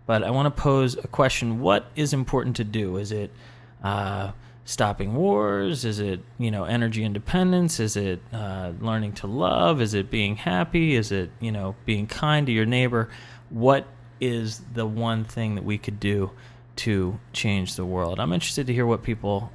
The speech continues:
uh, think about that. So please, uh, come in and post back to this blog, uh, and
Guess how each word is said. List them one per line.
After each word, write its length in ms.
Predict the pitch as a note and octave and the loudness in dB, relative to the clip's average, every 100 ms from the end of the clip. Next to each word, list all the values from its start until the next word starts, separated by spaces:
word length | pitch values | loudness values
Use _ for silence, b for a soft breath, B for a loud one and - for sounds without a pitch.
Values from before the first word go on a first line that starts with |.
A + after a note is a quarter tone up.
| - | -8
uh, 220 | F#2+ F#2+ | -4 -4
think 480 | - - G2+ E2 - | -6 -4 -4 -4 -8
about 380 | G2+ F#2+ F#2 - | -4 -2 -2 -4
that. 260 | F2+ F2 B B B B | -4 -4 B B B B
So 200 | - A2+ | 2 2
please, 460 | G#2 D#3 D#3+ - - | 4 2 2 0 -2
uh, 360 | A#2 G#2+ G#2+ - - - - | 0 0 -2 -8 -18 -18 -2
come 160 | D#3 | 2
in 100 | D3+ | 2
and 80 | B2 | 0
post 300 | C#3 B2+ - | -2 -4 0
back 220 | A#2+ A#2 | 0 0
to 100 | A#2 | 0
this 180 | A#2 A#2 | 0 -2
blog, 440 | - G#2+ G2 G2+ - B B B B - | 0 0 0 -2 -6 B B B B -12
uh, 460 | G#2 G#2 G2 G2 A2 - - - - - - | -6 -4 -4 -4 -6 -12 -20 -20 -20 -20 -12
and 480 | A2+ A2 G#2 G#2+ G#2+ | -6 -4 -2 -4 -6